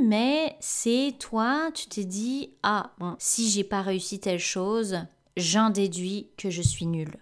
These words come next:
En fait, tu t'es fait une propre conclusion. Donc, tu l'as pas entendu clairement, mais toi, t'as conclu que t'étais nulle quand tu faisais telle chose. Elles se construisent donc aussi avec tes expériences.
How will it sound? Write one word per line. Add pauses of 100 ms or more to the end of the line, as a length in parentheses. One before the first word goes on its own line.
(140)
En
fait,
tu
t'es
fait
une
propre
conclusion.
Donc,
tu
l'as
pas
entendu
clairement,
mais
toi, (260)
t'as
conclu
que
t'étais
nulle
quand
tu
faisais
telle
chose. (180)
Elles
se
construisent
donc
aussi
avec
tes
expériences.